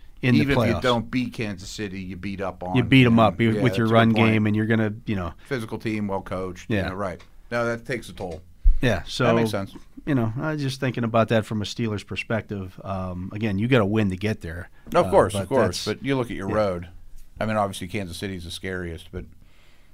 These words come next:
Speaker 2: yeah, to me, the week seventeen bye,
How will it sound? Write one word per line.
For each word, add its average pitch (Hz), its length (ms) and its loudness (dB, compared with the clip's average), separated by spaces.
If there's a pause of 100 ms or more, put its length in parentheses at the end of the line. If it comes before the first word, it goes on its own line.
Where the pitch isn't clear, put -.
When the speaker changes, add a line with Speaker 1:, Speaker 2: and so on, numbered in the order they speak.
Speaker 2:
yeah, 110 240 0 (280)
to - 80 -6
me, 127 300 2 (340)
the 107 80 -6
week 123 180 -2
seventeen 117 460 0
bye, 98 440 0